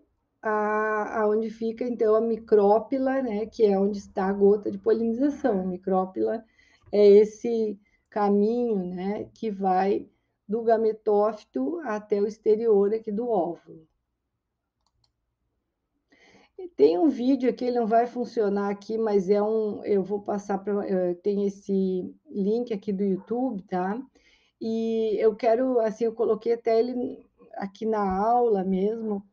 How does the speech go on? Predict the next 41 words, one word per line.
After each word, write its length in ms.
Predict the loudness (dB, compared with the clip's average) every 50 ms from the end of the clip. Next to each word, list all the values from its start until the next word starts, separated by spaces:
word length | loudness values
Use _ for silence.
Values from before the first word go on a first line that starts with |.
| _ _ 0
porque 280 | 2 2 2 2 -2
eu 100 | -4 -4
quero 260 | 0 2 4 4 4 4
recomendar 920 | 2 0 -4 -2 0 0 0 0 0 0 0 0 2 2 2 2 4 6
ele 460 | 8 8 8 8 6 2 -4 -6 -8 -10 -12 _
pra 100 | -6 -4
vocês 360 | -4 -4 -4 -4 -2 -2 -2 -2
assistirem, 920 | -6 -8 -8 -12 -14 -14 _ -14 -8 -6 -4 -4 -4 -4 -6 -6 -8 -10 -10 _
tá? 220 | -4 -2 0 0
O 80 | 0 2
nome 300 | 2 0 0 0 -2 -4
é 20 | -6 -8 -12 -6 -4
The 120 | -2 -2 -2
Sea 560 | -4 _ _ -6 -4 -2 -2 -2 -2 -4 -4
in 100 | -4 -4
the 100 | -4 -4
Seed, 600 | -6 _ _ -6 -6 -4 -4 -4 -6 -6 -8 -12 -14 _ _ _ _ _ _ _
seria 260 | _ 2 4 4 4
o 60 | 4
mar 260 | 2 0 0 0 -2
dentro 320 | 0 0 0 0 0 -2 -8
da 140 | -8 -8 -8
semente. 800 | -6 -4 -4 -4 -4 -4 -4 -6 -6 -8 -10 -12 -20 -20 _ _ _ _ _ _ _ _ _ _ _ _ _ _ -10
E, 600 | -8 -6 -6 -4 -4 -4 -4 -2 -2 -4 -4 -4 -6
assim, 340 | -6 -6 -6 -4 -4 -4 -4
a, 100 | -4 -6 -8 -18 _ _
a, 640 | -10 -8 -6 -4 -2 0 0 0 0 0 -2 -2 -2 0
ele 200 | 0 2 2 2
ainda 240 | 2 0 0 0 -2
naquele 340 | -2 -4 -4 -6 -6 -6
formato 540 | -6 -6 -4 -4 -2 -2 -2 -2 -4 -6 -6
mais 240 | -6 -4 -4 -6 -6
quadradinho, 800 | -6 -4 -4 -2 -2 -2 -2 -2 -2 -4 -4 -4 -4 -4 -4 -4
né, 200 | -2 -2 -2 -4
um 120 | -4 -6
fo-, 160 | -8 -8 -8 -8
é 200 | -6 -6 -8 -8
um 80 | -8
pouco 200 | -8 -8 -8 -8 -6
mais 180 | -6 -6 -4 -4
antigo. 640 | -4 -6 -6 -8 -8 -4 -2 -2 -2 -4 -8 -12